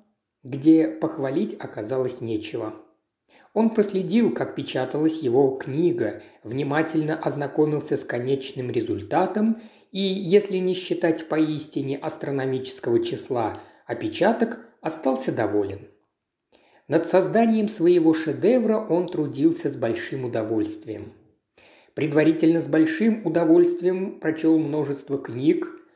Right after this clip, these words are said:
с большим удовольствием негодующе фыркал и швырял на пол очередной оскорбительно глупый роман. Но затем непременно вставал, поднимал книжку с пола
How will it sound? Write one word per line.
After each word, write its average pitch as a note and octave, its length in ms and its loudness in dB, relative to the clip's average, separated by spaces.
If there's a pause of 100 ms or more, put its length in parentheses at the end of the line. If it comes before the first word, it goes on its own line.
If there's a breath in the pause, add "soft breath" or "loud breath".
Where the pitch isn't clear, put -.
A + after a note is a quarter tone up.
(140 loud breath)
с A2+ 100 -14
большим D#3+ 680 4
удовольствием F#3 1000 0
негодующе F3 720 4
фыркал - 640 2
и F3 180 -4
швырял D#3 480 2
на C3+ 160 -4
пол F3+ 400 2 (160 loud breath)
очередной C#3+ 640 0
оскорбительно C#3 920 -4
глупый C#3 680 0
роман. G#2 640 -6 (400)
Но C3+ 100 0
затем C3 400 0
непременно B2+ 920 -2 (600)
вставал, C#3 640 0
поднимал C#3 540 0
книжку C3+ 460 -6
с - 100 -12
пола D#3 580 4